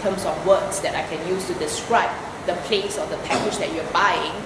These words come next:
instead now you can just go and wear it, and you can see for yourself just how beautiful that place that you're thinking of going. So this is how different businesses are using the technology, um, to bring you into a virtual world.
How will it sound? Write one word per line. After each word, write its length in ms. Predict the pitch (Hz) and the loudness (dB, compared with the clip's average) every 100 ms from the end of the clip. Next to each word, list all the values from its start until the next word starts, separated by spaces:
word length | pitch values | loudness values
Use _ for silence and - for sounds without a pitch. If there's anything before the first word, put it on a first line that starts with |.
| - - - | -8 -10 -6
instead 440 | 185 180 - 240 214 | -4 -2 0 0 2
now 180 | 220 | 0
you 100 | 214 | -2
can 200 | - 175 | -2 -4
just 220 | 175 196 196 | -4 -2 4
go 200 | 214 240 | 4 6
and 300 | - 226 165 | 2 -4 -2
wear 320 | 170 208 302 | 2 4 4
it, 80 | - - - - - | 2 -6 -10 -10 -6
and 140 | 185 | -4
you 60 | 185 | -4
can 160 | 202 | -6
see 260 | 185 - 254 | -4 -4 -4
for 160 | 240 185 | 2 2
yourself 520 | 165 170 214 190 208 | 2 2 2 2 2
just 160 | 208 - | -2 -2
how 180 | 202 196 | -2 -2
beautiful 380 | 180 175 - 190 | -2 -4 -4 -4
that 200 | 165 - | -4 -4
place 300 | - 220 254 | 2 2 2
that 180 | - 156 | 0 0
you're 160 | 160 - | 0 -2
thinking 300 | 180 170 180 | -2 -2 -2
of 240 | 151 - | -2 -2
going. 260 | 160 156 160 - - - - - - | -4 -4 -4 -6 -8 -10 -10 -10 -6
So 100 | 240 | -2
this 180 | 262 240 | 0 2
is 160 | - - | 2 2
how 340 | 220 226 226 226 - - - - | 4 4 4 0 -6 -6 -6 -4
different 360 | 208 202 226 220 | -2 0 0 2
businesses 680 | 175 190 185 202 190 - - - - - | 0 -2 0 0 0 -4 -6 -8 -10 -4
are 120 | 165 160 | -2 0
using 300 | 170 175 196 196 | 0 2 0 2
the 80 | 190 | 0
technology, 720 | 208 185 170 175 175 220 302 - - - - | 2 0 0 0 0 -2 -2 -4 -6 -8 -2
um, 340 | 156 156 - - - | 0 0 -2 -6 -4
to 320 | 208 185 175 - - - | 0 0 0 -2 -6 0
bring 180 | 220 208 | 4 4
you 140 | 220 208 | 4 0
into 280 | 147 - | -2 -4
a 40 | 156 160 | -2 -2
virtual 380 | 165 - 180 170 165 | -2 0 0 2 0
world. 160 | 156 | -2